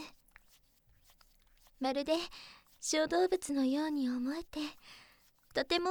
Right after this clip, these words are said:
愛くるしいです。包茎おちんちん、とっても素敵ですよ。いっ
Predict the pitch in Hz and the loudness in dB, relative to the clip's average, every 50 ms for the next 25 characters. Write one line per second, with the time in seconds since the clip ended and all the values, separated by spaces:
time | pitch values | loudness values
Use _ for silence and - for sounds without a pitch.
0 | 381 392 381 359 370 381 370 - 466 - 508 494 - - 571 571 539 508 - - | 2 2 4 4 4 2 2 4 4 4 4 4 4 2 2 2 2 0 0 -2
1 | 370 359 - - - - - - _ - - _ _ _ _ _ _ _ _ _ | -4 -4 -4 -6 -12 -20 -20 -20 _ -20 -20 _ _ _ _ _ _ _ _ _
2 | _ - _ _ _ _ _ _ _ _ _ _ - - _ _ _ _ _ _ | _ -20 _ _ _ _ _ _ _ _ _ _ -20 -20 _ _ _ _ _ _
3 | _ _ _ - - 294 285 294 302 - - 349 339 339 330 339 349 339 339 - | _ _ _ 0 4 6 6 6 4 2 0 2 2 4 4 4 2 0 -2 -4
4 | - 349 370 392 403 - - - - 311 311 302 - - _ _ _ _ _ _ | -8 -6 -6 -8 -10 -12 -12 -12 -12 -12 -14 -18 -20 -20 _ _ _ _ _ _
5 | _ _ _ _ _ _ _ _ _ _ _ _ _ _ _ _ _ _ _ - | _ _ _ _ _ _ _ _ _ _ _ _ _ _ _ _ _ _ _ -4
6 | 277 262 254 _ _ _ _ _ _ - - 311 320 320 339 370 359 - - - | -4 -4 -4 _ _ _ _ _ _ -10 -8 -8 -6 -4 -2 -2 -2 -2 -4 -10
7 | - - - - - - - - _ - - - - 330 - - - - 359 - | -16 -20 -20 -20 -20 -20 -20 -20 _ -20 -10 -6 -6 -6 -6 -4 -2 -2 -2 -2
8 | - - - - 247 285 320 339 - - - _ _ _ _ _ _ _ - - | -4 -8 -12 -12 -12 -10 -8 -8 -8 -10 -12 _ _ _ _ _ _ _ -20 -20
9 | _ _ _ _ _ _ _ _ _ - - _ _ _ _ _ _ _ _ _ | _ _ _ _ _ _ _ _ _ -20 -20 _ _ _ _ _ _ _ _ _
10 | _ _ _ _ _ _ _ _ _ _ _ - 262 269 | _ _ _ _ _ _ _ _ _ _ _ -8 -8 -8